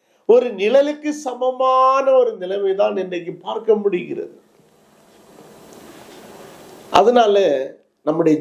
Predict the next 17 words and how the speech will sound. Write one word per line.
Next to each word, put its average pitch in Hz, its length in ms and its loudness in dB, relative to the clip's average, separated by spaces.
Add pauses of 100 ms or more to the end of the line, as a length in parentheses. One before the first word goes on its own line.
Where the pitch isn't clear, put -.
ஜெபங்களில 190 760 0
நீங்க 135 260 -8
கேட்க 147 320 -2
வேண்டிய 135 260 2
ஒண்ணே 113 260 -4
ஒண்ணு, 117 200 -2
"அப்பா, 107 680 -2
நீர் 113 220 2
எனக்கு 117 360 0
முன்பாக 107 560 -2
கடந்து 98 440 -12
போங்க 92 340 -10
அப்பா." - 440 -4 (1800)
மோசேயின் 285 520 4
இடத்துல 233 360 2
ஆண்டவர் 190 420 -2
சொன்னார், 175 680 -2